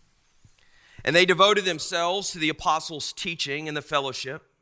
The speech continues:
to the breaking of bread and the prayers. And all came upon every soul, and many wonders and signs were being done through the apostles. And all who believed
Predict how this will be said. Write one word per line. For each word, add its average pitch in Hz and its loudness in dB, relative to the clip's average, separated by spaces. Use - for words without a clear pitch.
to 135 -10
the 120 -4
breaking 135 2
of 131 -4
bread 127 2
and 123 -8
the 120 -8
prayers. 82 -10
And 120 4
all 143 6
came 135 -2
upon 135 0
every 131 0
soul, 143 -2
and 123 -4
many 135 -2
wonders 139 -2
and 120 -8
signs 113 -2
were 120 -4
being 123 -2
done 131 0
through 131 -6
the 123 -2
apostles. 117 -4
And 107 2
all 160 4
who 156 -2
believed 135 -4